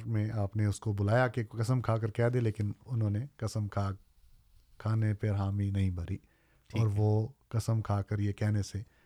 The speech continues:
Speaker 1: کتراتے رہے، اور بالآخر ان کی پھر وفات، موت ہو گئی، آ، چوتھے اشتہار کے بعد۔
Speaker 2: ٹھیک ہے۔
Speaker 1: تو ہر پیشگوئی کا اللہ تعالیٰ کا رنگ ہوتا ہے کہ وہ اس نشان کو ذرا اور ابھار کر، آ، دکھانا چاہتا ہے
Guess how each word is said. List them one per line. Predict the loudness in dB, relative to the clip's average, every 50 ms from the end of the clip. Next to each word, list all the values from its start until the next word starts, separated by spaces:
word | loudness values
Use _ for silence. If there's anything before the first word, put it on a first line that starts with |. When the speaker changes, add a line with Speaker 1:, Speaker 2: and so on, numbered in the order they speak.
| _ _
Speaker 1:
کتراتے | -4 -2 0 0 -2 -2 -2 -6 -8
رہے، | -6 -8 -8 -10 -10 _ _ _ _ _ _ -20 -20 _ -20 -12
اور | -6 -4 -2 0 0 0
بالآخر | 0 0 2 2 2 2 0 -2 -4 -6 -8 -8 -16 _ -20 -20 -14 _
ان | -8 -8 -4
کی | -4 -2
پھر | -2 0 0
وفات، | 0 0 0 0 -2 -2 -4 -4
موت | -4 -2 -2 -2 0 0 2
ہو | 2 2
گئی، | 4 2 2 0 -2 -8 -18 -20 -20 -20 -20 _ _ _ _
آ، | -4 -2 -2 0 0
چوتھے | -2 -2 0 0 -2
اشتہار | -4 -2 -4 -4 -4 -4
کے | -6 -8 -8
بعد۔ | -8 -8 -10 -14 -18 _ _
Speaker 2:
ٹھیک | -4 -4 -4 -4
ہے۔ | -2 0
Speaker 1:
تو | 2 4 4 4 4 4 2 0 -2 0
ہر | 0 0 2
پیشگوئی | 2 2 2 2 2 2 2 2 2
کا | 0 0 0
اللہ | 0 0
تعالیٰ | 0 0 0 0 0 0
کا | -2 -2 -2 -2
رنگ | -2 0 0 0
ہوتا | -2 -2 -2 -2 -2 -2
ہے | -4 -6
کہ | -4 -4
وہ | 0 2 2 2 2 0 -2 -6 -10 _ _ _ _ _ _ _ _ _ _ _ _ -6
اس | -4 -4 -4 -4 -2 0 2 2 2 2 0 -2 -4 -8 _ _ -20 _ -20 -20 -20 _ _ 0
نشان | 0 0 2 2 2 2 2 2 0
کو | -2 -2 -2
ذرا | 0 2 2 2 0
اور | 0 -2 -2 0 2 4 4
ابھار | 4 4 4 4 4 4 2
کر، | 0 -2 -4 -4 -4 -6 _ _ _ _ _ _ _ _ _ _ _ _ _ -6
آ، | -2 0 2 2 2 0 0
دکھانا | -2 -4 -4 -4 -2 0 0 2 2 2
چاہتا | 2 2 0 -2 0 -2 -4 -4
ہے | -4